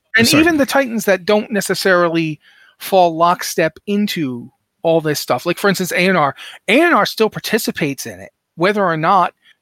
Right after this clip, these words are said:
Speaker 1: you know, obviously she's still, she thinks highly of Elune, and there's most likely some kind of relationship there. There, there's still this concept of what if, you know, what if what we're talking about here isn't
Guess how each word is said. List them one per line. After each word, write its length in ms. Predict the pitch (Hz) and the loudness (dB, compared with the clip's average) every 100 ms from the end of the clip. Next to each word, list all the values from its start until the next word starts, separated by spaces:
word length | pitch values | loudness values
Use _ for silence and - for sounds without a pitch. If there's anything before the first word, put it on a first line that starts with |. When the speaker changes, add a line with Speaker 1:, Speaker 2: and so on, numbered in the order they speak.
| _ | _
Speaker 1:
you 100 | 214 | -2
know, 100 | 160 | 0
obviously 500 | 147 185 196 - 170 | 2 2 0 -2 -2
she's 280 | - 165 156 | -2 -2 -4
still, 320 | - 170 160 - | 0 0 0 -4
she 180 | - 175 | -6 -4
thinks 180 | 170 156 | -4 -2
highly 280 | 170 151 151 | 0 0 -2
of 80 | |
Elune, 300 | 147 160 160 | -4 -4 -4
and 120 | 147 139 | -4 -4
there's 240 | 135 - _ - | -4 -6 _ -16
most 500 | 175 151 160 156 - | -12 -4 -2 -2 -2
likely 280 | 147 139 131 | -4 -4 -6
some 200 | 156 143 | -6 -4
kind 200 | 139 131 | -4 -4
of 60 | |
relationship 480 | 131 180 247 170 117 | -4 -2 -2 -4 -8
there. 240 | - 117 - _ _ - | -10 -12 -14 _ _ -6
There, 260 | 208 214 - - | 2 2 0 -8
there's 220 | 214 220 | 0 0
still 240 | - 302 320 | 2 2 2
this 180 | 277 - | 0 -2
concept 460 | - 233 214 196 | -4 -2 -2 -2
of 160 | 165 - _ | -2 -4 _
what 440 | - 262 175 220 269 | -20 -10 0 0 2
if, 560 | 208 180 95 - - - - | 0 0 -2 -8 -20 -16 -10
you 80 | |
know, 80 | 143 | -10
what 300 | 135 151 175 - - | -4 -2 -2 -4 -2
if 260 | 233 - | -2 -2
what 240 | 160 196 208 | -2 -2 0
we're 120 | 180 | -4
talking 440 | - 190 190 175 | 0 -2 0 -4
about 260 | 151 127 - | -2 -4 -4
here 340 | 143 107 85 - _ _ - | -8 -10 -12 -20 _ _ 0
isn't 600 | 262 269 254 - - | 2 4 2 -2 -8